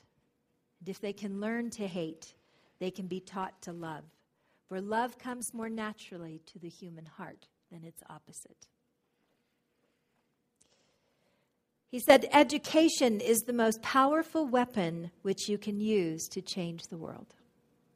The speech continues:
And he said this about his years in prison. "I learned that courage was not the absence of fear,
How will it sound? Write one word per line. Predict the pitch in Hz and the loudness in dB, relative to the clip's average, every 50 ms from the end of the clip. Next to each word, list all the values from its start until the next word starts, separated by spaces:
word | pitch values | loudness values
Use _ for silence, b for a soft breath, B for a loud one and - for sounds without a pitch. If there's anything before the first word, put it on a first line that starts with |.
| _ _ _ _ _ _ - - - - - - - - _ _ _ _ _ _ - _ _ _ _ b b b b b b b b - | _ _ _ _ _ _ -20 -16 -14 -14 -16 -16 -18 -20 _ _ _ _ _ _ -20 _ _ _ _ b b b b b b b b -10
And | 185 180 | -6 -4
he | 185 | -2
said | - - - 185 185 175 - | 0 2 2 2 2 0 -2
this | 185 165 160 160 - - - - - _ _ _ _ b b b b b b b b b b b b b b b _ _ _ - | -4 -4 -4 -4 -4 -4 -4 -6 -10 _ _ _ _ b b b b b b b b b b b b b b b _ _ _ -6
about | 185 170 190 180 180 170 | -2 2 2 4 2 2
his | - - 185 170 156 156 | 0 -2 -4 -4 -2 -2
years | 160 175 185 190 190 185 185 185 180 - | -2 2 4 4 4 4 4 2 0 -2
in | - - 175 170 170 | -6 -6 -8 -8 -8
prison. | 165 - 190 170 160 - 160 160 165 147 143 _ _ _ _ _ _ _ _ _ _ _ _ b b b b b b b b | -6 -4 -4 -2 -2 -4 -6 -8 -10 -12 -14 _ _ _ _ _ _ _ _ _ _ _ _ b b b b b b b b
"I | - 190 214 | 2 2 4
learned | 220 226 240 240 254 262 269 277 254 247 | 4 6 6 6 6 6 4 2 2 2
that | - 214 202 196 - | 4 4 4 2 0
courage | - - 240 240 240 240 233 - - - | 0 4 8 8 8 8 8 4 2 0
was | 202 190 - | 0 0 0
not | 202 202 202 214 226 240 233 - | 0 0 2 2 2 2 0 -2
the | 247 226 - | -2 -2 -2
absence | - 185 208 208 208 - - 220 208 190 - - | 0 0 -2 0 0 -2 -2 -2 -2 -2 -2 -2
of | 190 175 | -4 -6
fear, | - - - 208 196 170 151 143 151 - - | -6 -2 0 2 2 2 2 -2 -6 -10 -14